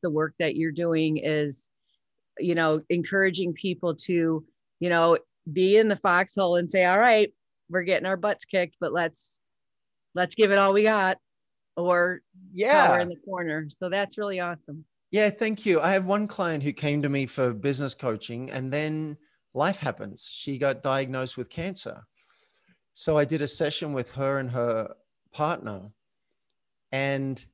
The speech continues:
Speaker 2: the metaphor that came to me, 'cause I'm, I'm intuitive in my coaching and I never know what's gonna come out of my mouth. And the metaphor that came to me was this picture of a mouse in a field,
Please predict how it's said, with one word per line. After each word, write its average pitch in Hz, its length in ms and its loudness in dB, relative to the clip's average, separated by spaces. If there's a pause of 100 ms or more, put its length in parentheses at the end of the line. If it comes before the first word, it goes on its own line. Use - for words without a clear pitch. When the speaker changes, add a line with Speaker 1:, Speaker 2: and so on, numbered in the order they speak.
(1120)
Speaker 2:
the 127 140 -2
metaphor 170 600 4
that 123 160 0
came 170 280 -2
to 143 80 -2
me, 113 140 -4
'cause 135 160 -4
I'm, 143 320 -2
I'm 131 340 -4
intuitive 147 640 0
in 127 40 -6
my 120 140 -6
coaching 123 460 -4
and 113 100 -4
I 131 140 0
never 127 260 -2
know 120 160 -4
what's 113 220 -4
gonna 117 180 -6
come 120 240 -8
out 113 120 -2
of 110 40 -4
my 104 120 -6
mouth. 110 380 -6
And 110 160 -8 (280)
the 117 80 -6
metaphor 175 400 4
that 123 160 -4
came 175 240 -4
to 151 80 -4
me 123 180 -2
was 117 260 -2
this 117 180 -8
picture 175 420 -4
of 120 100 -2
a 120 60 0
mouse 135 640 -2 (560)
in 135 120 0
a 123 80 0
field, 120 680 2